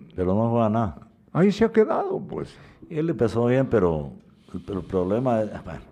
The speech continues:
Speaker 1: aquí hay muchos problemas. Lo metieron a jugar lesionado, se lesionó mucho más y ahora está recuperándose. No le han dado realmente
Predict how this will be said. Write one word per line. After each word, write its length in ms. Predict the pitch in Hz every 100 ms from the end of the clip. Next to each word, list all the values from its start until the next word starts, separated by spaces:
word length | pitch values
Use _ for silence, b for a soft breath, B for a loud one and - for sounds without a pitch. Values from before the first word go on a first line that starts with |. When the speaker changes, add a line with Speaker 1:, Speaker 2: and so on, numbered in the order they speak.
| - -
Speaker 1:
aquí 200 | 104 135
hay 60 |
muchos 300 | 135 123 117
problemas. 420 | - 78 87 104 90
Lo 80 |
metieron 320 | 85 80 104 101
a 60 |
jugar 200 | 80 90
lesionado, 720 | 95 87 82 78 95 113 107 98
se 140 | 85
lesionó 460 | 78 78 - 80 85
mucho 360 | 85 82 85
más 440 | 87 110 113 110 110
y 40 |
ahora 220 | 90 90
está 180 | 87 87
recuperándose. 1040 | 80 78 73 95 110 107 107 104 95 92 85
No 180 | 92
le 120 | 98 95
han 100 | 92
dado 200 | 98 92
realmente 640 | 90 87 90 90 80 67